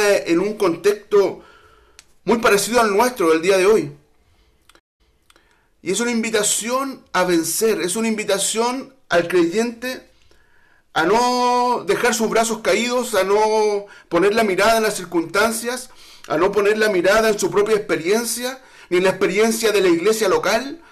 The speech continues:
sino a mirar al Señor, a esforzarse por ganar esta carrera de manera individual y de manera colectiva. Sí,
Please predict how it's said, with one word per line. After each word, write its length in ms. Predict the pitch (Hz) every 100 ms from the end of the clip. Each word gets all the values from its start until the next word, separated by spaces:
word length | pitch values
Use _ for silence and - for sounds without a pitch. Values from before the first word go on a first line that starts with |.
| - -
sino 720 | - 196 175 202 226 240 233 - - -
a 140 | 170
mirar 240 | 175 196
al 140 | 214 208
Señor, 600 | - 160 180 202 170 - - - - - _ _
a 420 | 165 180 180 185
esforzarse 840 | 175 190 180 - 226 226 240 247 247
por 340 | 247 202 180
ganar 380 | 180 180 233 277
esta 260 | 226 - 180
carrera 640 | 190 202 233 160 147 - _ - - - - _ _ _
de 160 | 151 170
manera 280 | 165 202 233
individual 880 | 202 175 170 160 185 247 277 302 -
y 80 | 165
de 80 | 175
manera 300 | 170 208 208
colectiva. 880 | 165 156 - 208 240 170 143 147 _ _ _
Sí, 600 | - - 233 220 147 143